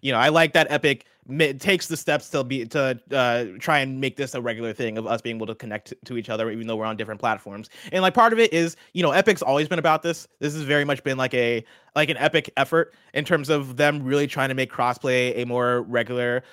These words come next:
uh, thing. And it's good for them because Epic Game Store obviously isn't as popular as Steam. And so the more and more they're able to kinda bring down the walls of people, uh, wanting to be on Steam bec-, or wanting to stay on Steam, uh, because that's where their friends are and that's how they're gonna play, play with their friends, the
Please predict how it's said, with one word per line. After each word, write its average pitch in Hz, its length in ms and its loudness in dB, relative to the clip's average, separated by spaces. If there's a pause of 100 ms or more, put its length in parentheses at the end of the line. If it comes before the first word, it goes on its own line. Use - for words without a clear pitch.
(100)
uh, 120 180 2
thing. 135 400 -4
And 165 80 4
it's 170 120 2
good 214 160 4
for 147 140 0
them 123 280 2
because 135 440 0
Epic 165 220 2
Game 160 180 -2
Store 123 200 0
obviously 117 340 -2
isn't 131 240 -6
as 120 240 -4
popular 113 580 -2
as 110 160 -4
Steam. 107 380 -12 (340)
And 143 140 -2
so 135 220 4
the 139 80 -2
more 180 240 6
and 175 80 4
more 170 180 6
they're 156 120 4
able 147 180 2
to 139 200 0
kinda 143 200 2
bring 147 300 -2
down 139 240 2
the 123 80 -4
walls 123 440 -2
of 131 260 0
people, 123 500 -4 (300)
uh, 127 360 4
wanting 131 420 0
to 151 120 -4
be 123 180 -4
on 127 160 -2
Steam 131 420 -8
bec-, 139 300 -6
or 139 140 2
wanting 170 220 6
to 165 100 -4
stay 151 240 -2
on 156 160 -2
Steam, 165 320 -6 (240)
uh, 135 140 4
because 139 280 -2
that's 123 220 0
where 135 80 -2
their 127 100 -2
friends 120 300 -6
are 123 260 2
and 117 100 -2
that's 107 140 -4
how 123 60 -4
they're 113 100 -4
gonna 110 160 -4
play, 110 260 -4
play 113 300 -6
with 110 260 -8
their 117 120 -4
friends, 123 360 -8
the 135 220 -12